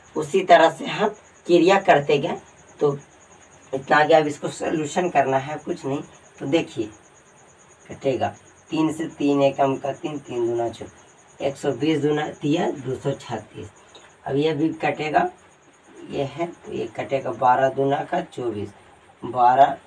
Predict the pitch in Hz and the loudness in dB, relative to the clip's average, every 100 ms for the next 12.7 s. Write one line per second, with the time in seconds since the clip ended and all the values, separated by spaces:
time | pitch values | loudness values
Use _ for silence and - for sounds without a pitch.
0 | - 135 127 135 135 165 147 - 131 104 | -4 0 0 0 -6 -4 -6 -8 -10 -8
1 | 101 87 - _ _ _ _ - 147 156 | -8 -12 -16 _ _ _ _ -10 -6 -6
2 | 143 147 156 156 - - - _ _ - | -6 -6 -6 -6 -6 -8 -18 _ _ -14
3 | 139 143 139 - 139 - 147 - - 113 | -6 -4 -4 -2 -2 -2 -10 0 0 0
4 | 104 104 98 - - - 147 147 143 127 | 0 -2 -2 -6 -4 0 2 2 0 -2
5 | 147 - - - - _ _ _ _ - | -4 -6 -12 -20 -20 _ _ _ _ -20
6 | _ - 135 139 135 131 131 - 151 143 | _ -10 -2 2 4 4 2 -6 -12 -6
7 | 143 135 135 143 135 131 127 139 139 - | -4 -2 0 0 0 -4 -6 -6 -6 -2
8 | - - _ - _ - 107 98 - - | -4 -4 _ -20 _ -2 -2 -2 -6 -20
9 | _ _ - 143 156 160 - 175 - - | _ _ -4 -2 0 -2 -2 -4 2 4
10 | 147 165 - 160 151 147 165 165 180 160 | 4 2 -2 -4 -4 -2 0 0 0 0
11 | 160 165 160 185 190 _ _ _ _ _ | 2 2 4 0 -2 _ _ _ _ _
12 | _ - - 123 131 175 | _ -20 -12 -2 6 6